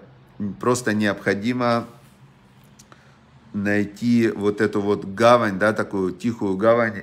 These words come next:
И этой гаванью интеллектуальной, духовной, э, физической является, конечно же,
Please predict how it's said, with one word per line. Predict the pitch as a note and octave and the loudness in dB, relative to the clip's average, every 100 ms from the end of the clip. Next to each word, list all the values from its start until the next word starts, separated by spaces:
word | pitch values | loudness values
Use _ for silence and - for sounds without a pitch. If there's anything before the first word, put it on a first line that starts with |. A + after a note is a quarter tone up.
| - | -12
И | F#2 F2+ | -8 -6
этой | E2+ G#2+ G2+ F#2+ | -4 -4 -2 -2
гаванью | G2+ B2+ C3 G#2+ - | 0 0 0 -2 -4
интеллектуальной, | G2 F#2 G2 G2 A2+ A2 G#2+ G2+ F#2 E2+ | -8 -6 -6 -4 0 2 2 0 -4 -4
духовной, | G2+ - A2 G#2 G2 F2 E2 - - - _ - | -8 -2 -2 0 -4 -6 -8 -12 -20 -20 _ -8
э, | E2 D#2+ | -6 -6
физической | G#2+ G#2+ C3 - G2+ | -4 -2 -2 -2 -2
является, | F#2+ G2 A2 G#2 - | 0 2 0 0 -4
конечно | F#2+ F#2+ G#2 G#2 G2+ F#2 | -2 -2 0 -2 -4 -4
же, | F#2+ F2 | -4 -4